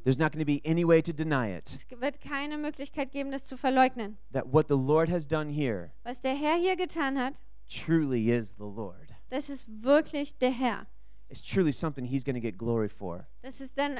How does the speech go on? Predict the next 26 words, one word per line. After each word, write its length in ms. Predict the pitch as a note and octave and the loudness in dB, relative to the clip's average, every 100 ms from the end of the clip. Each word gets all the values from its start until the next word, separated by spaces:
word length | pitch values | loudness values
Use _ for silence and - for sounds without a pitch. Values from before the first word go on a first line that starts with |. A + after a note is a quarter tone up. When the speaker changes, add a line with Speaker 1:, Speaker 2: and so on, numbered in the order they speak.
| C4+ | -4
Speaker 2:
wirklich 300 | C4 D#4+ D#4+ | -4 -4 -4
was, 240 | C#4+ C#4+ - | -2 -2 0
wo 60 | C4+ | 0
er 240 | B3 D4+ | 2 2
für 180 | - D#4+ | 0 -4
die, 160 | C#4 F#3 - | -2 -2 -4
wo 140 | A3 C4+ | -2 -2
er 200 | - C4+ | 0 -2
die 80 | C#4+ | -2
Ehre 240 | C4 C#4+ | 0 -2
für 180 | - G#3 | -2 -4
kriegt. 240 | - - | -4 -4
Speaker 1:
And 80 | D#3 | -4
so 120 | D#3 | -4
some 300 | D3 - G3+ | -4 0 2
of 140 | G3+ E3+ | 2 0
you 260 | E3 D3+ D#3 | 2 2 4
are 180 | D3+ | 2
in 260 | D3+ D3 C3+ | 2 0 -2
the 80 | B2+ | -4
second 520 | - - F3 - B2+ | -6 -2 -2 -2 -4
or 120 | C3 B2 | -4 -4
the 80 | C3 | -6
third 420 | - D#3+ D3+ C3+ | -2 0 0 0
day 240 | C#3+ B2 | 0 2
of, 100 | A2 | -2